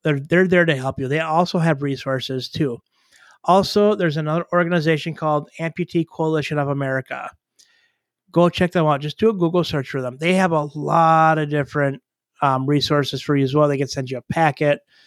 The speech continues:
Um, check 'em out. Again, it's the resources that you can use. They're free. Uh, it doesn't, doesn't hurt to look into them.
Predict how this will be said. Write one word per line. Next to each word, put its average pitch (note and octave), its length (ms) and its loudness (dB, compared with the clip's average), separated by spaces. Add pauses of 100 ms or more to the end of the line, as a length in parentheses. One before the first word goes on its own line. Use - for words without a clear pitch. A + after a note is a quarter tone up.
(600)
Um, C3 520 2 (680)
check - 320 0
'em E3+ 100 0
out. C3 240 -2
Again, D#3 460 0 (180)
it's D#3 160 -12
the F3+ 180 0
resources F3 680 2
that C#3+ 200 -4
you D3 80 -4
can C#3 160 -6
use. C3 360 -6
They're D3+ 140 -4
free. E3+ 640 2 (460)
Uh, C3+ 320 -2
it D#3 140 -8
doesn't, E3+ 460 -2 (240)
doesn't F#3+ 240 2
hurt D#3 220 0
to D3+ 80 2
look C#3 200 -2
into B2 200 -8
them. B2 260 -12